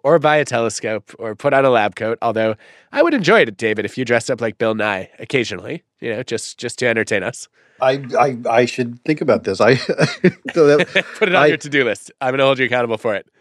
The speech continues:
Speaker 2: I don't know if you, I'm sure you played around in T V land a couple times, but, uh,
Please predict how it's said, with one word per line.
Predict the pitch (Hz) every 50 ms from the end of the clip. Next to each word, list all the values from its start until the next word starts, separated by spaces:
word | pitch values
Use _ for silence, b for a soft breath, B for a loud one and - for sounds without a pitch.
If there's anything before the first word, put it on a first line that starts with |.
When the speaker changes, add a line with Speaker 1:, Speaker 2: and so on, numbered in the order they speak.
| b b -
Speaker 2:
I | 117
don't | 110 131 123 123
know | 127 123
if | - 120
you, | 117 113 - -
I'm | 127 120
sure | 120 - 156 147
you | 131 113
played | - - 123 117
around | 110 101 107 110 113 113
in | 110 110
T | 104 - 123 123
V | 113 120 123
land | 120 123 123 123 123 123 120
a | 113
couple | - 139 123 135
times, | 120 - 135 135 139 135 131 120 120
but, | - 113 107 110 98
uh, | 101 101 95 101 101 101 98 101